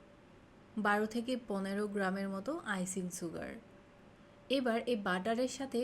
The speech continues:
আইসিং সুগারটাকে ভালোভাবে একটু বিট করে নেব, যতক্ষণ পর্যন্ত না আইসিং সুগারটা মিশে যায়। এখন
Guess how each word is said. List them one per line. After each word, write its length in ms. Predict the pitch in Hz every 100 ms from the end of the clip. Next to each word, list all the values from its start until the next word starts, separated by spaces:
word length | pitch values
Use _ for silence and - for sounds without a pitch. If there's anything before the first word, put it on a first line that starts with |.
| 269 -
আইসিং 280 | 180 185 220 220
সুগারটাকে 540 | 202 190 190 185 190 269 226
ভালোভাবে 400 | 196 185 196 190 190
একটু 140 | 185 285 240
বিট 180 | 202 185 180
করে 180 | 165 165
নেব, 120 | 160 - - - - - - - - 220
যতক্ষণ 380 | 226 277 294 294 277
পর্যন্ত 420 | 262 240 247 240 220
না 80 | 202 302 - 185
আইসিং 300 | 185 185 214 214 -
সুগারটা 440 | 190 190 190 220 339 - - - - 208
মিশে 240 | 202 185 160
যায়। 180 | - 240 - - - - - - - - - _ _ _ _ _ - - 233
এখন 180 | 240